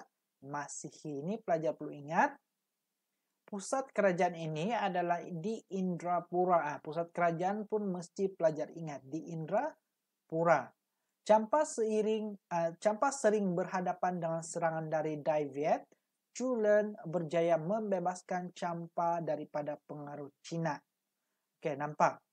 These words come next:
Ini Chulen ni, ah, merupakan pemerintah yang pintar dalam kerajaan Champa pada masa tersebutlah.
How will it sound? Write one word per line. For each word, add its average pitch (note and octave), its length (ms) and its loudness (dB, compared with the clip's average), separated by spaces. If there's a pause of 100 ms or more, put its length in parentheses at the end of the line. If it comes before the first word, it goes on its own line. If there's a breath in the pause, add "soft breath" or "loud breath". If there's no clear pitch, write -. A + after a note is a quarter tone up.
(100)
Ini G3+ 240 -4
Chulen F#3 400 0
ni, G#3+ 240 -4 (240)
ah, D#3+ 160 -6
merupakan E3 480 -2
pemerintah D#3+ 480 -4
yang D#3+ 160 -4
pintar D#3+ 560 -4
dalam D3 240 -6
kerajaan C#3+ 480 -8
Champa C#3+ 400 -8
pada C#3+ 160 -8
masa C3+ 240 -10
tersebutlah. D3+ 560 2